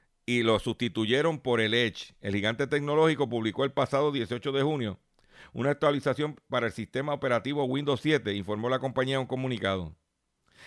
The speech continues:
La misma llegó repentinamente, causando sorpresa en los usuarios, ya que dicho sistema operativo dejó de ofrecer soporte el pasado catorce de enero.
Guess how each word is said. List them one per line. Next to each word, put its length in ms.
La 100
misma 260
llegó 240
repentinamente, 840
causando 420
sorpresa 540
en 160
los 140
usuarios, 360
ya 120
que 100
dicho 220
sistema 340
operativo 520
dejó 220
de 60
ofrecer 360
soporte 440
el 100
pasado 400
catorce 400
de 80
enero. 320